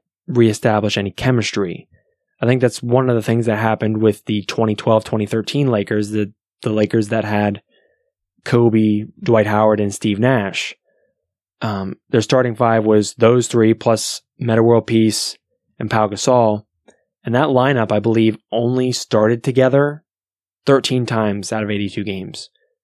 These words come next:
because of all the injuries. Dwight Howard had a shoulder labrum issue.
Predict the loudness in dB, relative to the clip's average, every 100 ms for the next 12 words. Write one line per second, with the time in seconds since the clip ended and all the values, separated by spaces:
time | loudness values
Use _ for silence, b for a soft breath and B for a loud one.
0 | _ -4 0 2 2 2 -2 -2 -6 -12
1 | -14 -8 -2 0 2 2 2 2 0 -2
2 | _ _ _ _ _ -2 0 2 4 4
3 | 4 4 2 0 -4 -12 _ _ _ _
4 | _ _ -4 -4 2 2 4